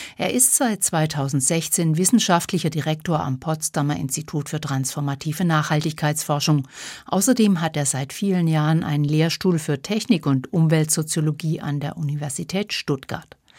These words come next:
Herr Renn, die Corona-Pandemie ist die größte Herausforderung, mit der wir uns in Deutschland seit dem Zweiten Weltkrieg konfrontiert sehen.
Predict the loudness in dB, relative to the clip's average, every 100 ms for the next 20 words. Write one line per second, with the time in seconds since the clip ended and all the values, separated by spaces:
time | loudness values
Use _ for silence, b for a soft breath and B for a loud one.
0 | B B B B 4 6 6 4 B B
1 | _ 0 0 0 0 6 6 6 4 4
2 | 6 4 2 -2 -2 -4 -4 -2 -2 0
3 | -2 -2 -2 2 2 0 2 4 6 4
4 | 4 2 4 4 4 2 0 2 2 2
5 | 2 2 2 2 4 4 0 B B -4
6 | 2 2 2 2 2 2 0 0 2 2
7 | 2 0 0 -4 -4 0 0 2 -2 2
8 | 0 4 4 6 4